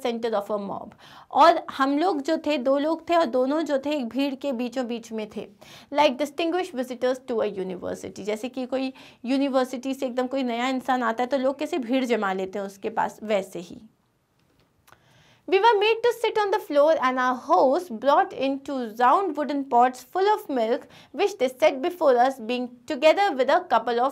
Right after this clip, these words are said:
large ladles। अब उन्होंने बोला कि उन्होंने हम लोगों को ज़मीन पे बिठाया, ठीक है, और जो हमारे होस्ट थे, मतलब अब वो literally हमारे होस्ट नहीं थे, but they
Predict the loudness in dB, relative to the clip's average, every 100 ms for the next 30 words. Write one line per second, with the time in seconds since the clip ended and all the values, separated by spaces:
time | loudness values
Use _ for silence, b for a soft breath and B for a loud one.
0 | -2 2 2 2 -2 -4 -2 -2 -6 -8
1 | -16 B B B 4 4 4 2 2 2
2 | 2 0 -2 0 -2 -2 0 0 0 -2
3 | -2 -2 -2 -2 -4 -4 -4 -2 0 2
4 | 0 -2 b b b b -8 2 4 6
5 | 4 4 2 2 2 0 -2 2 4 2
6 | -2 -4 -4 -4 b b b -6 -2 2
7 | 0 -2 -18 -20 -20 _ _ -6 -6 -6
8 | -16 -4 4 4 4 -2 _ -8 -2 -2
9 | 0 0 2 2 2 0 -2 -4 -4 -2
10 | 0 0